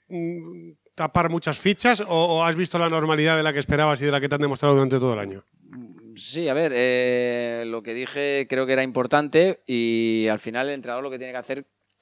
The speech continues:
Speaker 2: dentro de las semanas hay tareas rutinarias, preparar un partido, analizar el rival, eh, ver los entrenamientos que queremos hacer,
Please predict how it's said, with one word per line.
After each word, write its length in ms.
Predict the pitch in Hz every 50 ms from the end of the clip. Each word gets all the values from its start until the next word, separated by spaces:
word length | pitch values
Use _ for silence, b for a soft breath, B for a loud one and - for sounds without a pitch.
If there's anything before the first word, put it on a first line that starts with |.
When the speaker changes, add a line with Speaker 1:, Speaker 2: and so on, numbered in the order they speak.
| - _
Speaker 2:
dentro 360 | - 113 123 123 127 127 131
de 60 | 131 131
las 140 | 131 123 -
semanas 520 | - 131 127 131 135 143 151 151 - - - -
hay 240 | 120 120 123 123 104 117 117 _ _ _ _ _ _ _ _ _ 120 120 -
tareas 320 | 127 117 117 131 127 127 120
rutinarias, 800 | 123 131 113 127 127 135 143 147 147 151 156 165 190 185 -
preparar 400 | - 127 113 - 104 104 104 104
un 120 | 107 104 101
partido, 840 | 110 107 107 - - 143 143 139 139 139 139 139 143 147 - -
analizar 460 | 107 107 107 107 107 107 98 110 104 104
el 100 | 107 98
rival, 640 | 110 113 120 131 139 139 135 135 139 135 139 135 b b b b b b _
eh, 140 | 104 117 110
ver 200 | 101 113 113 107
los 160 | 113 110 101 117
entrenamientos 580 | 107 101 107 104 107 107 110 110 101 110 -
que 80 | - 107
queremos 340 | 98 107 107 107 107 104 110
hacer, 440 | 113 107 - 143 143 139 139 135